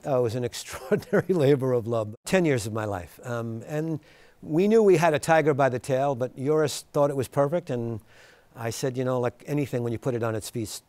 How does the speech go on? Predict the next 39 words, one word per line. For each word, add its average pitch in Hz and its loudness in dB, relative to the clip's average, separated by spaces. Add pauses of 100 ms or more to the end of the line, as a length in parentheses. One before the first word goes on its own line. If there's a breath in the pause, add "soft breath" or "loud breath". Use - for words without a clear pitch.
(120)
first, 117 -2
you, 110 -6
you, 117 -8
you 127 -8
can 127 -6
make 120 -2
it 101 -8
better." 117 -4
And 110 -8 (360 loud breath)
he 139 -4
didn't 139 -4
want 127 0
to 120 2
bring 120 0
in 113 -4
a 104 -8
co-writer, 110 -2
so 117 -6
unfortunately 113 -6
it 101 -10
didn't 101 -8
happen, 104 -10
but 104 -12
which - -14
was 101 -10
a, 107 -10 (380 loud breath)
which 143 -2
is 135 0
really 156 4
a 127 2
sad, 120 0
that 127 0
was 127 0
a 127 -2
heartbreak, 113 0
'cause - -10
it 113 -12
was 104 -10
a, 101 -8